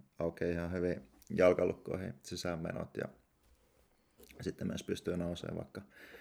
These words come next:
yhden jalan kanssa ylös sieltä, että pystyy pakottaa sen pystypainitilanteen silläkin,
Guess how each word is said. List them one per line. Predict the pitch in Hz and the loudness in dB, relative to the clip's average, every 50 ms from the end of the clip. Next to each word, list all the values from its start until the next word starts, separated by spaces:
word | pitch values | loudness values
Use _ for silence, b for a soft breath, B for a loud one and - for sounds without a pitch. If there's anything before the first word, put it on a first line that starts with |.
| B B B B B | B B B B B
yhden | 95 90 90 90 | 0 2 4 4
jalan | 90 87 87 87 | 6 4 4 4
kanssa | 87 87 87 - - 92 90 - - - _ - - | 2 0 0 0 0 -2 -2 -4 -6 -20 _ -8 -2
ylös | 110 95 - 50 - - - - | 0 4 4 4 4 2 0 -4
sieltä, | - - - 98 98 | -2 0 0 0 -2
että | 98 - - - | -6 -10 -10 -10
pystyy | - - - 95 | -8 -4 -4 -2
pakottaa | 92 - 95 - 95 92 - - 90 92 | 0 0 0 0 0 -2 -2 0 -2 -2
sen | 90 92 87 | -2 -2 -2
pystypainitilanteen | - 90 - - 98 98 - 87 90 87 87 - 87 87 85 82 90 87 | -2 -4 -4 -4 -6 -4 -4 -2 -2 -2 -4 -4 -4 -2 -2 0 -2 -2
silläkin, | - - 90 92 95 95 95 - - | -2 -2 -2 0 0 -2 -4 -6 -12